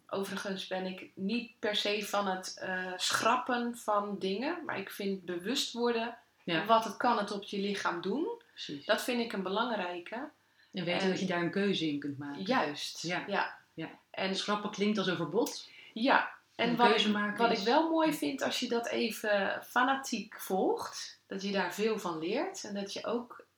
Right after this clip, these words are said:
Speaker 1: ehm, weer lijfbewust wordt.
Speaker 2: Ja.
Speaker 1: Wat doet het met mijn lichaam?
Speaker 2: Ja.
Speaker 1: En wil ik dat dan wel? Ik heb op die manier voor mij, ehm,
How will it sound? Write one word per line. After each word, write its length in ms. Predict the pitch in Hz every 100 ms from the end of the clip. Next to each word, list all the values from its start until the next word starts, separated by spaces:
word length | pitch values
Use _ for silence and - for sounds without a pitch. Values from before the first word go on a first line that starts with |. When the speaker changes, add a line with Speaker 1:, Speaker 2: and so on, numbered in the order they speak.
| _
Speaker 1:
ehm, 540 | - 185 185 180 180 175
weer 400 | - 190 185 180 -
lijfbewust 840 | 190 202 196 - 180 196 302 -
wordt. 460 | - 143 - - - -
Speaker 2:
Ja. 220 | 190 175
Speaker 1:
Wat 220 | 208 -
doet 140 | 320 -
het 120 | -
met 180 | 180 170
mijn 220 | 165 160
lichaam? 400 | 156 156 - - -
Speaker 2:
Ja. 280 | - 196 190 - -
Speaker 1:
En 200 | 202 190
wil 300 | 185 254 370
ik 220 | - 196 -
dat 220 | 165 -
dan 200 | 160 156
wel? 380 | 156 - - - _ _ _ _ _ _ _ _ _ _ _ _
Ik 160 | - -
heb 140 | 214
op 160 | 160 151
die 140 | 170
manier 520 | 170 170 175 180 175
voor 180 | 175 165
mij, 440 | 170 170 170 190 - _ _ _ _ _
ehm, 380 | 180 175 170